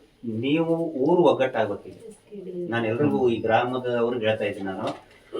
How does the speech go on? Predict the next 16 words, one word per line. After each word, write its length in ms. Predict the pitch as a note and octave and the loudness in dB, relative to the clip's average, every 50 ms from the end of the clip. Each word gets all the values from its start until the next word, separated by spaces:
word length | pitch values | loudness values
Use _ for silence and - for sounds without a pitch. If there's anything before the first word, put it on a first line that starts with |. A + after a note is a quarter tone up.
| - - | -2 2
ಬಿಡು, 560 | C3+ D3+ D3+ D3 C#3+ C3 B2 B2 A#2 A2+ A2 | 4 6 8 8 10 8 8 8 6 4 4
ಮಹಾಲಕ್ಷ್ಮಿ 600 | A2+ A#2 B2 C3+ C3+ C3 C3 C3 C3 C3 B2+ B2+ | 4 4 6 6 4 4 2 0 0 2 2 4
ಅವಳಿಗೆ 460 | A#2+ A#2+ A#2+ A#2+ A#2+ A#2+ A#2+ A#2 A#2+ | 4 4 4 4 2 2 2 2 2
ಹೋದ್ರೆ 440 | A#2+ A#2+ A#2 A#2+ B2 A#2+ A#2+ A#2+ A#2 | 2 2 2 2 2 0 0 -2 -2
ನಮಗೇನು, 680 | A#2 A#2+ A#2+ B2+ B2 B2 A#2+ A#2+ A#2+ A#2 A2 - - - _ _ _ - - _ _ _ - | -2 -2 -2 0 0 0 0 0 -2 -4 -6 -8 -12 -20 _ _ _ -20 -20 _ _ _ 0
ನಾವು 240 | B2 B2+ B2+ B2 - | 4 4 4 4 4
ಕಟ್ತೀವಿ. 560 | - - - - B2+ B2 A#2+ A#2+ A#2 A#2 - - - _ _ _ _ _ _ - - A#2+ A#2 A2+ | 0 -2 -2 -2 -2 0 0 0 -2 -4 -6 -16 -20 _ _ _ _ _ _ -6 0 2 4 4
ಆಮೇಲೆ 680 | A2+ A2+ A#2+ B2 A#2+ A#2+ A#2+ A#2 A2+ - - - _ - C3 | 4 4 2 2 0 0 0 0 -2 -4 -8 -14 _ -8 -2
ಇನ್ನೊಬ್ರು 380 | B2+ C#3 C#3+ C3+ C3+ C#3 B2+ | 2 2 2 2 2 0 0
ಸೇರ್ಕೊಂಡು, 540 | - D3 C3 B2+ - C3+ C3+ C3 C3 C3 C3+ | 0 0 -2 0 0 0 0 0 0 0 0
ಈಗ 180 | C3+ B2+ B2+ C3 | 0 0 2 2
ಒಬ್ಬರಿಗೆ 520 | B2 A#2+ A#2+ A#2+ A#2+ C#3 C#3+ C#3+ D#3 D#3 | 2 2 2 0 0 0 2 2 2 0
ಕಟ್ಟಕ್ಕಾಗಲ್ಲ, 600 | D3+ D#3 C#3 - D#3+ D3 D3+ C#3+ C3+ C3 A2+ G#2 F#2+ - - - - | 0 0 2 2 2 2 2 2 2 2 2 2 0 -2 -6 -10 -10
ಮಲ್ಲು, 560 | A#2 A#2+ A#2+ A#2+ A#2+ B2+ B2+ C3+ C3+ C3+ C3 | -6 -4 -2 -2 0 0 2 2 2 2 2
ಮಲ್ಲಪ್ಪ 360 | A#2+ B2 B2 C3 C3 C3 - B2+ | 0 -2 0 0 0 0 2 2
ಅಣ್ಣವರು 680 | B2 B2 B2 A#2+ A#2+ B2 B2 C3+ D3+ F3+ G3 - - | 2 2 2 0 -2 -2 -2 0 0 -2 -2 -4 -10